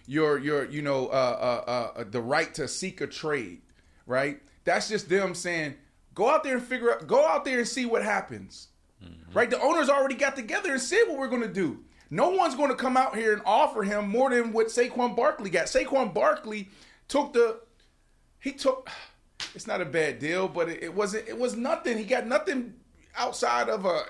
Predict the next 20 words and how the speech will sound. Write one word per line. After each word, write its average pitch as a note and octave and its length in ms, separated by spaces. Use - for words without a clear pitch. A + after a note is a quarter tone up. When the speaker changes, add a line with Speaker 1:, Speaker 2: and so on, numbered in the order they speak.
Speaker 1:
eight A#3+ 180
hundred, G#3+ 360
nine G#3+ 180
hundred G3+ 280
thousand G3+ 500
in F3+ 180
incentives F#3 560
that F3+ 180
they A3+ 160
control, F#3 760
you E3 120
know, F#3 100
that F3+ 60
was F3 120
higher G3 400
than F3 340
the, D#3+ 260
the D#3 100
franchise F#3+ 640
tag. B2+ 320